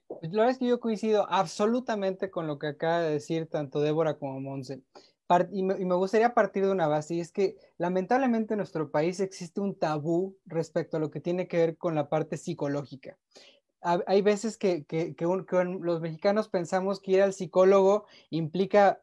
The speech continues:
estar loco, cuando en realidad no lo es así. Muchos de los padecimientos físicos que podemos llegar a tener también son a consecuencia de no tener un-, una buena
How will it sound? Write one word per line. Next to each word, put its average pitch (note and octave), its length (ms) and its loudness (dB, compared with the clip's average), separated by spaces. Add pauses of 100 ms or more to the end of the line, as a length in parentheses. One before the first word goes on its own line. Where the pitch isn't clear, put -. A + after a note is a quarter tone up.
estar F#3+ 360 4
loco, G3+ 580 4
cuando F3 300 2
en E3+ 80 2
realidad F3 440 4
no G3 120 2
lo G3+ 140 4
es G3+ 160 0
así. F#3 340 -6 (260)
Muchos A#3 300 -2
de C4 80 2
los F#3+ 160 2
padecimientos F#3 800 0
físicos G3 560 -4
que E3 120 -6
podemos F3 380 0
llegar D#3+ 240 0
a E3+ 80 0
tener D#3 380 -4
también A3 560 2
son C4 180 0
a C4 120 0
consecuencia F#3+ 720 -2
de F3+ 100 -4
no G3 180 -2
tener G3 420 0 (260)
un-, G#3+ 440 2
una G#3+ 260 0
buena G3+ 500 2